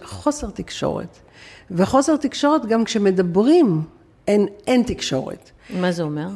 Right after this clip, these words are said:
Speaker 1: אה, זאת אומרת ש- לא מבינים,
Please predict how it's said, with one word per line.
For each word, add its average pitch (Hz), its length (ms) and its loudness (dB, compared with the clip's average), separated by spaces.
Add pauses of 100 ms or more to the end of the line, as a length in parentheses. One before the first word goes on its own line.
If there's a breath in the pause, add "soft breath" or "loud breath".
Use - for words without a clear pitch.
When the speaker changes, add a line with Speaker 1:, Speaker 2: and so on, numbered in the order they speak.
(200)
Speaker 1:
אה, 240 300 2
זאת 254 180 -2
אומרת 302 420 2
ש- - 180 -4 (1500)
לא 311 360 4
מבינים, 262 480 2